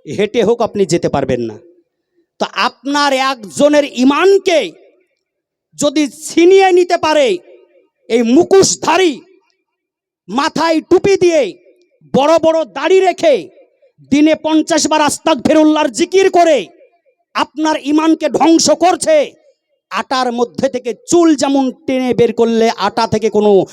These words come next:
শব্দ আসে না, আটা বুঝতে পারে না, আপনার মধ্যে থেকে আতর খুশবু লাগিয়ে আস্তাগফিরুল্লাহর জিকির করে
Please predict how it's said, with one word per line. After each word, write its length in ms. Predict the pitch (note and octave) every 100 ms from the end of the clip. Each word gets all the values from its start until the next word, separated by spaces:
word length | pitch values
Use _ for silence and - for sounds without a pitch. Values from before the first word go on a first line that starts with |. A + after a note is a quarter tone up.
| -
শব্দ 480 | - A3 B3 E3 A3+
আসে 280 | B3 A3 A#3
না, 80 | A3
আটা 200 | A3 G3+
বুঝতে 300 | G#3 - A3
পারে 240 | G3+ G3+
না, 280 | G3+ F#3+ C#3 _ _
আপনার 500 | A3 - - C#4+ C#4
মধ্যে 360 | B3+ B3+ - C4
থেকে 440 | B3 A#3+ A3+ E3+ - -
আতর 400 | B3 D4 E4 D4+
খুশবু 460 | - D#4+ - - C#4+
লাগিয়ে 580 | B3+ A#3 C4+ C4 G#3 C#3+ -
আস্তাগফিরুল্লাহর 920 | A3+ - - D#4 B3 B3+ D4 C#4+ C#4 A#3
জিকির 400 | G3 - F4 E4
করে 420 | D#4 C#4+ A#3+